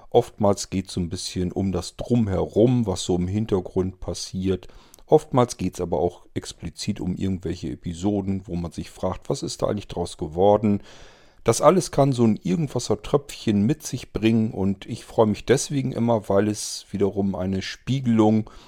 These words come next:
meiner eigenen Gedanken ist und ich immer wieder auf neue Ideen dadurch kommen kann. Und deswegen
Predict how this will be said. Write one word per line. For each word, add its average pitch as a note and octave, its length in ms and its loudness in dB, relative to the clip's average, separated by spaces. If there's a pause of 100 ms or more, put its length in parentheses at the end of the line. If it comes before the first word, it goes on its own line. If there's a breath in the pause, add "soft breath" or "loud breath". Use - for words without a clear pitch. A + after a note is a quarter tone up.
(180 loud breath)
meiner G2 240 2
eigenen G#2 360 4
Gedanken F2+ 540 0
ist - 400 -6
und F2+ 400 -8
ich - 180 -8
immer F#2 280 -2
wieder F2+ 160 0
auf - 200 -6
neue G2 300 2
Ideen F#2+ 480 0
dadurch E2+ 400 -6
kommen E2+ 320 -6
kann. G2+ 300 0 (1200 loud breath)
Und C#3 220 2
deswegen A2+ 680 0